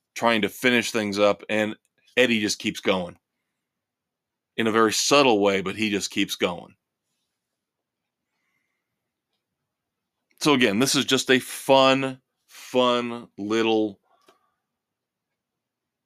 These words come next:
visitation back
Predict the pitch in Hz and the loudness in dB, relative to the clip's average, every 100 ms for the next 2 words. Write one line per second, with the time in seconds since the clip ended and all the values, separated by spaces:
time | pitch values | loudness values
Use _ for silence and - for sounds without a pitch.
0 | _ _ _ _ _ _ - 101 127 117 | _ _ _ _ _ _ -20 -2 0 0
1 | 120 120 107 - 101 95 87 110 117 120 | 0 0 2 0 -2 -4 -2 2 2 0
2 | - | -6